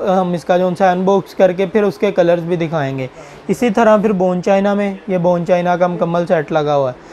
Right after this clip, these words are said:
ये आपको eight person की serving, सिक्सटी वन pieces। सिर्फ फ़र्क इतना होना है कि उसके अंदर ये वाले आपके soup चम्मच नहीं होने हैं, ये soup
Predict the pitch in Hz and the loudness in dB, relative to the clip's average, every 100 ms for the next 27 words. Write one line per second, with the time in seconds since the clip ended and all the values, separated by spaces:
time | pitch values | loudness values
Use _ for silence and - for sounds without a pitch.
0 | - - 190 190 190 190 196 190 170 196 | -20 -10 2 4 4 2 0 0 0 -2
1 | 170 208 196 208 190 180 202 196 208 - | -2 -4 -2 -2 -2 -2 -2 -2 -6 -4
2 | 202 180 185 180 190 208 196 240 226 214 | -2 0 -2 -2 -2 0 0 2 2 2
3 | 202 196 185 190 196 196 185 190 196 185 | 2 2 0 -2 0 0 0 0 -2 -4
4 | 208 190 180 202 - - - - 196 196 | -4 -2 0 -2 -6 -20 -20 -6 0 4
5 | 196 190 190 185 208 - 208 180 - 185 | 4 4 2 2 -2 0 -2 -2 -2 -2
6 | 185 170 190 180 151 131 123 127 185 165 | -2 -2 -4 -2 -4 -6 -8 -10 -6 -4
7 | 196 | -2